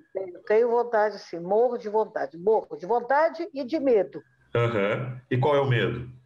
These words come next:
Speaker 1: O medo, é claro, é meu país, é, é minhas pessoas, sei lá,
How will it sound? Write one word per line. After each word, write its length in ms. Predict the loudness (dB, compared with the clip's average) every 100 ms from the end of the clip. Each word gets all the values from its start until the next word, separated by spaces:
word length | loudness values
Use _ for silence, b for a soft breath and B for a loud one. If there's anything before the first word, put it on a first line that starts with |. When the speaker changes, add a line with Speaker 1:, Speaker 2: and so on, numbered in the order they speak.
| _ _ _ _ B B B
Speaker 1:
O 200 | 0 4
medo, 340 | 4 4 4 2
é 40 |
claro, 360 | 2 2 4 2
é 80 |
meu 180 | 2 0
país, 520 | 2 2 2 -2 -4
é, 160 | -2 -2 -4
é 80 | -8
minhas 220 | -2 -4
pessoas, 720 | 0 -4 0 2 2 0 -4 -8 _ _ b b _
sei 200 | _ 2
lá, 500 | 4 4 2 0 -4